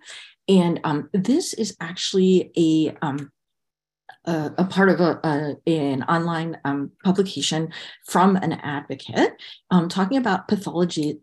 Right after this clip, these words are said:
pathologization, and it's linked to, you know, the idea of suffering, pathos or, s-, or suffering, where this person actually says and gives this example, "Well, I have asthma. Fortunately, it's well controlled. You know, thank goodness, and modern medicine is able to allow me to live my life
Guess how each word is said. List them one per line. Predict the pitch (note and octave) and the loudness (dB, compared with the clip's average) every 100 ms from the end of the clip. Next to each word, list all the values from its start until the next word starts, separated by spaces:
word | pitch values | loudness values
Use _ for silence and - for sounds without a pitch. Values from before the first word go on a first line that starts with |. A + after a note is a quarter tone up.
| - | -8
pathologization, | F#3+ D3 F3 F#3 F3 D3+ C#3 A#2+ - C3 D#3 - F3 | -6 0 4 2 2 -2 -2 -2 -2 -2 -4 -4 -2
and | D#3+ D3+ D#3 | -2 -2 -2
it's | F3+ | -2
linked | F3 E3 - | -2 -2 -2
to, | - D#3 D3+ | 2 2 2
you | D3+ | 0
know, | F3 | 0
the | D3 | 0
idea | C#3 D3+ D3 | -2 -2 -6
of | G3+ | -6
suffering, | F#3 - B2 - - | -6 -4 -6 -8 -10
pathos | - F3+ F3+ B2+ - - | -4 -4 -2 -2 -4 -6
or, | - | -10
s-, | - - _ | -12 -14 _
or | F#3+ | -4
suffering, | F#3 D3+ - G2 F3+ F#3+ - - - - - | -2 -2 -4 -2 -2 -4 -12 -18 -18 -8 4
where | A3+ | 6
this | G#3+ B3 | 6 0
person | D#4 D#4 C4+ | -2 -4 -4
actually | - C#4 - B3+ | -2 -2 0 -2
says | G#3+ - B4 E3 | 0 2 2 2
and | F3+ F#3+ | 4 6
gives | A#3 | 4
this | C#4 C4+ | 0 -2
example, | A#3 D#4 D4+ D#3+ E3+ | -2 0 0 0 0
"Well, | E3 D#3 - | 0 -2 -4
I | E3 | -2
have | G#3 A3 G#3+ | -2 0 -2
asthma. | B2 A2+ - E3 G3 | -2 -4 -2 0 -2
Fortunately, | - E3+ F3+ - B3 B3+ | 0 0 2 4 2 2
it's | C4 | -2
well | - - | -2 -2
controlled. | - B3+ F#2+ C#3+ G#3+ | -2 -6 -4 -2 0
You | G3+ | 0
know, | D#3+ | -2
thank | F#3+ D#3 D3+ | -4 -6 -6
goodness, | C4 D#4+ - | -4 -4 -2
and | D#3+ | -2
modern | D3 D3 | -2 0
medicine | E3+ B3 C4 C4+ | 0 0 -2 -2
is | A#3+ A3 | -2 0
able | F#3 F3 | -2 -2
to | - D3+ | -6 -6
allow | D3+ D3 | -2 -2
me | D#3 | 0
to | D3 | 0
live | D3 C3 | 0 0
my | C3+ | -2
life | B2+ E3 F3+ | 2 4 4